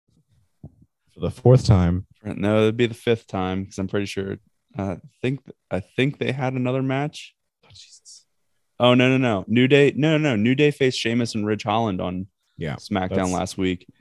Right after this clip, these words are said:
Speaker 2: I also wrote, "Would not mind that as a Mania match." Like, that could be good if they're gonna do that.
Speaker 1: Yeah, but I'd rather them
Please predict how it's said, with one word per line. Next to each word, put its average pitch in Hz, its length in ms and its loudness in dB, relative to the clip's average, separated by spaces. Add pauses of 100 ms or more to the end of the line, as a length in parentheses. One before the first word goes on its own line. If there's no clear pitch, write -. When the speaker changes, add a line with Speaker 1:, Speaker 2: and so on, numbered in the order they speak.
(300)
Speaker 2:
I 110 80 0
also 117 240 2
wrote, 107 260 4
"Would 117 220 0
not 127 240 0
mind 117 320 0
that 113 220 0
as 98 160 -4
a 98 40 -4
Mania 95 340 0
match." - 500 -6 (1120)
Like, 95 160 -4
that 101 180 2
could 139 100 -4
be 110 100 -2
good 95 380 0 (120)
if 101 120 -8
they're 104 140 0
gonna 95 160 -2
do 92 160 -4
that. 90 280 0
Speaker 1:
Yeah, 151 200 2
but 131 260 0
I'd 156 140 2
rather 151 360 4
them 110 420 -2